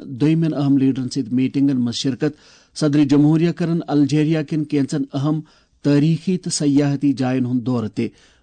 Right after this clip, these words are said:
دورس دوران کرن صدر مرمو انڈیا الجیریا اقتصادی فورمس تہ خطاب۔ دور کس دویمس پڑاوس مز کرن صدر جمہوریہ شرہم اکتوبر موریتانیہ دور تو دورس، دور کس آخرس پہ کرن تم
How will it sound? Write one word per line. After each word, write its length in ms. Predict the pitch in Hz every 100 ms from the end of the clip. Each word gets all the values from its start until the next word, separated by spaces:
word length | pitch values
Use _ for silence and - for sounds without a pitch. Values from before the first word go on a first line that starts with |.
| -
دورس 280 | 135 139 113
دوران 360 | 139 147 160 156
کرن 360 | 156 147 147 139 _ _
صدر 380 | - 151 135 135
مرمو 540 | 139 131 143 143 151 147 -
انڈیا 380 | 139 143 147 143
الجیریا 580 | 135 139 139 139 143 143 139 _ _ _ -
اقتصادی 640 | 139 - 151 160 143 143
فورمس 460 | 135 143 127 127 120
تہ 80 | 120
خطاب۔ 420 | - 143 143 143 - _ _ -
دور 240 | 143 147
کس 280 | 147 139 113
دویمس 380 | 147 156 165 -
پڑاوس 420 | 147 151 156 -
مز 160 | 147
کرن 240 | - 135 139
صدر 280 | 147 131 127
جمہوریہ 480 | 123 127 147 147 143 - _ _
شرہم 440 | - 151 147 160 151
اکتوبر 460 | 135 139 151 143 147 139 _ _ -
موریتانیہ 680 | 131 139 147 147 151 156 156 151
دور 280 | 127 127 131 143 _ _ _ -
تو 60 |
دورس، 440 | 120 143 143 - - _ -
دور 280 | 135 147 151
کس 220 | 165 139 -
آخرس 400 | 147 147 175 -
پہ 60 |
کرن 340 | 139 143 135 131 - _ _ _
تم 260 | 147 139